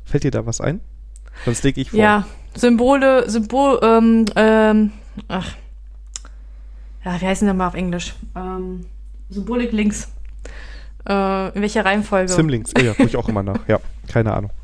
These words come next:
Speaker 2: Und wenn ich Glück habe, ist das in meiner, äh, Shell-Historie noch irgendwo versteckt.
Speaker 1: <laughs> Ja.
Speaker 2: Dann kann ich posen, aber ansonsten, äh, muss ich das na-, äh, keine Ahnung, ich bin voll viele Standardbefehle am, am Nachschauen. Ähm,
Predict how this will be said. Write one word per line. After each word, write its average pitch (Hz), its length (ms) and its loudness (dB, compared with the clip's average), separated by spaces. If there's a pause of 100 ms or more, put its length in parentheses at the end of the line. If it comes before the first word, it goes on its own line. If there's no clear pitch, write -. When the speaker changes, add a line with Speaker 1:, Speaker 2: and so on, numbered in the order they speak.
(1400)
Speaker 2:
Und 220 140 4
wenn 233 80 6
ich 247 160 4
Glück 285 180 0
habe, 254 220 4
ist 247 100 2
das 240 140 2
in 247 80 4
meiner, 226 500 6 (140)
äh, 208 380 6
Shell-Historie 214 840 2
noch 196 140 -2
irgendwo 202 240 2
versteckt. - 680 -2
Speaker 1:
<laughs> - 40 -10
Ja. - 160 0 (1300)
Speaker 2:
Dann 208 140 0
kann 226 160 4
ich 226 160 -2
posen, 240 460 4 (200)
aber 220 200 4
ansonsten, 226 640 4
äh, 214 140 2
muss 220 180 2
ich 220 80 -4
das 226 120 0
na-, 208 120 0 (440)
äh, - 60 -10
keine 233 260 4
Ahnung, 277 160 2
ich 233 140 2
bin 233 300 6 (200)
voll - 220 2
viele 294 260 2
Standardbefehle 208 720 2
am, 185 300 2
am 185 160 -2
Nachschauen. 180 540 -2 (640)
Ähm, 196 420 4